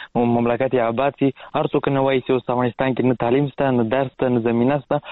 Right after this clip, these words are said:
خو دا یو مشکل ده که نه په افغانانو کې، چې د موږ چې اوس دلته راغلي یو، چې دلته موږ پلار، پلا-، پلار و مور خپل ژوند پرېښودلی دی، موږ لپاره هم ماجر شوي دي چې موږ دلته ځان ته ژوند جوړ کړو.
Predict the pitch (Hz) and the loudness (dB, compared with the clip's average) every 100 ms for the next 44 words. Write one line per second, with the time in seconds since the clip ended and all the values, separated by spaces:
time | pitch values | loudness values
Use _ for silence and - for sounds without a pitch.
0 | - - 131 147 151 127 143 131 170 160 | -14 -4 0 2 2 2 2 2 2 2
1 | 143 147 131 139 123 131 156 160 - 127 | 2 -2 -2 -2 0 0 -2 -2 -2 -2
2 | 117 123 117 107 127 139 156 135 - - | 0 0 0 0 2 2 2 0 -10 -10
3 | - 127 123 147 147 135 123 135 135 131 | -2 0 0 0 0 0 0 2 2 2
4 | 127 120 113 131 - - 127 127 127 123 | 0 0 0 -4 -6 -6 0 2 2 2
5 | 123 123 127 - - 120 - - - 143 | 0 0 0 0 0 0 -4 -10 -2 0
6 | 135 139 147 - 127 139 135 123 123 123 | 2 2 0 0 0 0 0 -2 0 0
7 | 131 123 127 139 131 123 123 123 127 127 | 2 2 2 2 2 0 0 0 0 0
8 | 123 117 123 139 135 139 - - - 117 | -2 -2 0 2 2 0 -4 -12 -6 -2
9 | 139 127 120 139 135 120 139 165 143 151 | 0 0 0 -2 0 -2 0 2 2 0
10 | 151 | 2